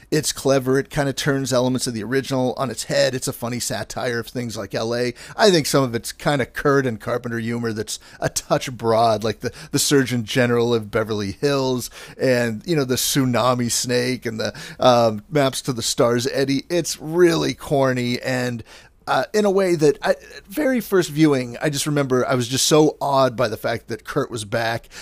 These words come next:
that he had the costume, the eye patch, and they sort of replicated. It's very much the same movie, except sort of heightened and sillier,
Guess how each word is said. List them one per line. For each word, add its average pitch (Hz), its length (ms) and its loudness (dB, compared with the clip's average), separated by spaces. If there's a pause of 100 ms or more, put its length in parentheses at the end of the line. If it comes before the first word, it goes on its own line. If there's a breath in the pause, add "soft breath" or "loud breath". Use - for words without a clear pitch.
that 135 120 -2
he 135 60 4
had 117 100 2
the 110 80 -8
costume, 135 580 -2
the 117 160 -4
eye 123 220 -2
patch, 120 420 -4
and 104 140 -4 (260 loud breath)
they 151 80 2
sort 147 240 6
of 127 60 0
replicated. 120 920 -2 (340 loud breath)
It's 180 220 2
very 156 340 6
much 139 260 0
the 117 120 -6
same 127 460 0
movie, 110 680 -2 (180 loud breath)
except 135 380 0
sort 160 220 2
of 123 80 2
heightened 135 600 -4 (140)
and 127 180 -4
sillier, 120 640 0